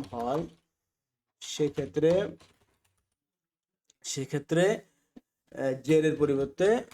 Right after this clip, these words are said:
জের, সেক্ষেত্রে এক জবর লিখি, সেক্ষেত্রে এক জবর হবে, তানবিন হবে না, এক জবর হবে। আমরা আগে, আহ, বলেছি মহিলার নামে তানবিন এবং আলিফ লাম হয় না এবং জেরও হয় না, অতএব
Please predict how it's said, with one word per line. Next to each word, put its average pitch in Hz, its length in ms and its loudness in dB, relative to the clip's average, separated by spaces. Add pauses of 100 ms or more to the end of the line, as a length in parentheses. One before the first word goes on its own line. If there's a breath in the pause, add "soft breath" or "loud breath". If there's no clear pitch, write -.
(560)
জের, 143 460 2 (1400)
সেক্ষেত্রে 151 500 -2
এক 185 180 4
জবর 131 200 4
লিখি, 113 240 -8
সেক্ষেত্রে 143 480 -6 (800 loud breath)
এক 147 240 2
জবর 120 280 0
হবে, 117 120 -14
তানবিন 180 320 4
হবে 120 180 2
না, 107 100 -2 (260)
এক 135 180 0
জবর 120 220 -2
হবে। 113 180 -6
আমরা 151 220 2
আগে, 160 160 4
আহ, 143 400 0
বলেছি 135 440 2
মহিলার 151 360 4
নামে 151 260 4
তানবিন 151 480 2
এবং 156 260 2
আলিফ 135 280 0
লাম 131 140 2
হয় 139 160 0
না 170 100 4 (380 soft breath)
এবং 151 280 4
জেরও 156 400 4 (600)
হয় 147 140 4
না, 127 240 -4
অতএব 175 300 2